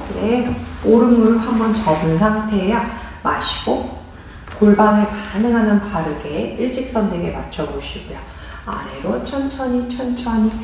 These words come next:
내려갈 때 오른쪽 엉덩이 힘을 꽉 조이면서 균형을 잡고, 여기까지 가셔도 되고요.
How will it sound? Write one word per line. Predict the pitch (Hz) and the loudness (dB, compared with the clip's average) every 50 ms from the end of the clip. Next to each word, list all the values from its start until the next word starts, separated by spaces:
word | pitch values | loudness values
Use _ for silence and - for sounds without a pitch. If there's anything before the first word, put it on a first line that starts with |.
| - - - - - | -10 -12 -12 -8 -2
내려갈 | - 190 208 208 220 214 - - 175 170 - - | 2 4 6 6 8 6 4 4 0 -2 -4 -4
때 | 277 269 214 - - - - - | -2 -2 -2 -2 -4 -6 -4 0
오른쪽 | 202 202 214 214 233 240 233 240 240 240 - - 202 190 196 202 220 240 277 285 294 294 - - - - | 4 6 6 8 6 6 4 0 -2 -4 0 0 2 4 6 6 6 6 4 2 2 -2 -4 -6 -8 -6
엉덩이 | - 170 170 170 175 190 180 170 170 156 156 - - - | -4 -2 -2 -2 -2 -2 -2 -2 -2 -6 -6 -8 -8 -4
힘을 | 262 247 247 240 240 240 247 | 0 2 4 4 4 2 2
꽉 | 247 247 240 240 240 240 240 240 240 240 - - | 4 4 6 6 6 6 4 2 0 -2 -4 -2
조이면서 | 185 175 180 180 175 165 156 151 151 147 - 208 214 240 254 269 262 | -2 -2 -2 0 -2 -2 -2 -2 -4 -4 -2 0 0 2 0 0 -2
균형을 | - - 196 170 165 160 160 156 156 156 - | 0 0 2 2 2 2 0 -2 -4 -6 -6
잡고, | - - - - - - - 202 - - - - - - - - - - - | -8 -10 -12 -12 -12 -10 -10 -8 -8 -10 -12 -14 -16 -16 -16 -14 -14 -10 -6
여기까지 | - 170 165 156 - 214 220 - - 233 220 214 214 - 220 214 | -4 -2 -2 -2 0 0 -2 0 2 4 4 4 6 4 4 2
가셔도 | - 165 160 - - 190 190 185 190 185 | 2 0 -2 -2 0 0 2 2 2 2
되고요. | 185 180 160 156 - - 165 160 160 180 214 262 302 294 | 0 0 -2 -2 0 0 0 0 2 2 2 2 0 -2